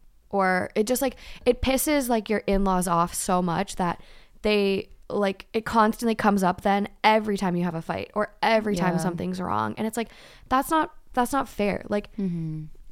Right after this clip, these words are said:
Speaker 1: like, it was Christmas one day, the first day they were dating. Like,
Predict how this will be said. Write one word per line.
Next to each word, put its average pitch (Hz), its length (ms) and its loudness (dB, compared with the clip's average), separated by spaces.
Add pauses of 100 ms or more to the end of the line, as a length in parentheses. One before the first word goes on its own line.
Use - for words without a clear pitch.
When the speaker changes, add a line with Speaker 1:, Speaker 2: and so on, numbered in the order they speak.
(200)
Speaker 1:
like, 233 300 0
it 277 120 2
was 269 140 -2
Christmas 302 380 0
one 226 260 2
day, 208 200 2
the 202 120 0
first 214 260 0
day 214 140 2
they 208 100 0
were 190 120 0
dating. 180 420 0
Like, 196 180 -4